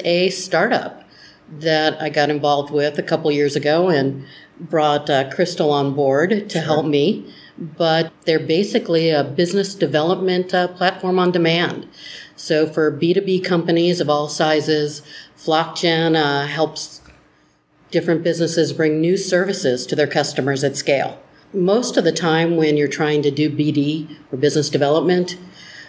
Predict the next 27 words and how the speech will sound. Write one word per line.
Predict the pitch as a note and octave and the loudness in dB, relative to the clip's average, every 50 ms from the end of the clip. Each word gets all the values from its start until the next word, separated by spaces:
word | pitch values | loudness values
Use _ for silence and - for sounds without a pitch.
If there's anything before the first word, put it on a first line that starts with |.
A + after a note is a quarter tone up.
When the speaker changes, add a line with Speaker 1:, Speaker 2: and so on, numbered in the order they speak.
| - - - | -20 -10 -4
Speaker 1:
you | D#3+ D#3+ D#3+ | -2 0 2
go | E3 D#3 D#3 | 2 2 2
about | D3+ C#3 D#3 D3+ D3+ D#3 D#3 | 2 2 2 2 2 4 2
it | D#3+ D3 | 2 2
in | D#3 C#3+ C#3 | 2 0 -2
kind | C#3 D#3 D3+ D3+ | -2 -2 -4 -2
of | C#3 | -2
that | C#3 C3+ B2+ | -2 -2 -2
one-to-one | B2+ D3 D#3 E3 E3 E3 E3 D3+ D3 D#3 D3+ D3+ D3+ D3 | 0 2 2 2 4 4 2 2 2 2 0 0 -2 -2
partnership | D3+ D3+ D3+ D3+ E3+ E3+ - G3 F#3 | 0 -2 0 0 -2 -2 -2 -2 -2
model. | F3 F3 F3+ F#3 F#3 F#3+ G3+ G3+ - - - - - - _ _ _ _ _ _ _ _ _ | 0 -2 0 0 2 0 0 -2 -4 -12 -20 -20 -20 -20 _ _ _ _ _ _ _ _ _
Unless | E3+ E3+ E3+ F3 G3 A3+ B3 B3 - - G#3+ | 0 2 2 4 2 2 0 0 -2 0 0
you | G3+ F#3+ G3 G3 F#3+ | 2 2 2 2 0
have | E3+ F3 D#3 D#3 D3+ | 0 0 -2 0 2
a | D3 | 0
large | C#3 C#3 C3+ C#3+ D3+ D#3 D#3 D3 C3 - | 0 0 0 2 2 0 0 -2 -4 -2
budget, | - C3+ C#3 C#3 F3 G3 G3+ G3 - - - - - - _ _ - | 0 0 0 2 2 0 0 -2 -6 -14 -20 -20 -20 -20 _ _ -20
that | - D3+ E3 F3 G3 A3 G#3+ | -14 -6 -2 0 0 0 2
is | G3 E3+ D3+ C3+ | 2 0 0 2
rough | C#3 C#3+ D3 C#3+ - - - - - - - - _ _ _ _ _ _ | 0 2 2 2 0 -2 -6 -12 -16 -18 -20 -20 _ _ _ _ _ _
because | D3 C#3 C#3+ - D#3 D3+ D3+ D3 D#3+ | -6 -4 -2 0 2 2 2 0 0
it | - - D3 D3 D3 | 0 -2 -2 -2 0
takes | D3+ D#3 D3+ - | -2 -2 -2 -2
a | - C#3 | -2 0
lot | C3+ C3 C3+ | 2 2 2
of | B2+ | 2
risk, | C3 D#3+ F#3 F#3+ F#3 - - - - - | 2 2 2 0 0 -4 -6 -6 -8 -10